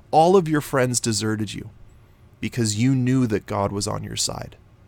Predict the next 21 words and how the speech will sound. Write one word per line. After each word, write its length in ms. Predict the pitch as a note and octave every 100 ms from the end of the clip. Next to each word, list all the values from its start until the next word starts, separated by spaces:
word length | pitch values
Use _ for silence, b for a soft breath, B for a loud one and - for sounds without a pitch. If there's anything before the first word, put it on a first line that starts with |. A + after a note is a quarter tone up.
| - - - b b b -
Help 360 | - C3 -
us, 400 | B2 A2 F#2 -
when 200 | A2 G#2+
we 180 | A2 C#3
feel 300 | - D3+ C#3+
alone, 460 | B2+ A2+ G#2+ F#2+ G2 B B B
when 160 | - B2+
we 160 | C3 C#3
feel 300 | D3 C3+ -
isolated 680 | C3 C#3+ D3+ C3+ A#2 G2+ G2
because 320 | G#2+ - A#2
of 120 | A2 -
our 220 | A#2 B2
faith, 460 | - - - - - b b b b
to 120 | -
remember 540 | A#2+ A#2 A2+ B2 C3+ C3+
that 280 | B2 A2 -
God 520 | A2+ A#2 B2+ C3 B2 b b - -
never 680 | A2 A2+ A2 A2 G#2+ G#2+ - -
abandons 680 | G#2+ G#2+ G#2+ G2+ F#2+ - G2+
us, 400 | F#2 - -